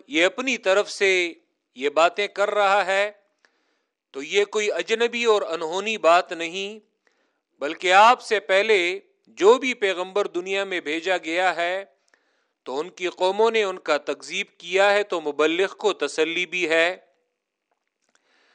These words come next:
یہ "كذبت قبلهم قوم نوح"، جھٹلایا تھا ان سے پہلے، ان موجودہ لوگوں سے پہلے قوم نوح،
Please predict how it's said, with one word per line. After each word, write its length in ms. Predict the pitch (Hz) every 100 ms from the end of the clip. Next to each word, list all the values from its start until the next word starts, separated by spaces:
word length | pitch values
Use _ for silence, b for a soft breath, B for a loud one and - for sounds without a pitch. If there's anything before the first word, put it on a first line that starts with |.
| _ _ _ -
یہ 100 | 131
"كذبت 680 | 139 220 254 233 226 247 240
قبلهم 540 | - 220 226 196 208 220
قوم 380 | - 185 185 196
نوح"، 360 | 214 214 175 160 165 180 - _ _ _ _ _ _ _ _ - - - - 262 - - - _ _ _ _ _ _ _ _ _ _ _ b b b b b b b
جھٹلایا 640 | 127 180 185 196 226 262
تھا 140 | 247 226
ان 220 | 202 196
سے 180 | 190 175
پہلے، 600 | 180 190 214 180 175 196 _ _ _ _ _ _ _ _ _ -
ان 120 | 143
موجودہ 580 | 160 180 185 214 233 233
لوگوں 340 | 196 185 202
سے 180 | 185 175
پہلے 400 | - 165 190 190
قوم 400 | 185 185 190 202
نوح، 360 | 220 233 190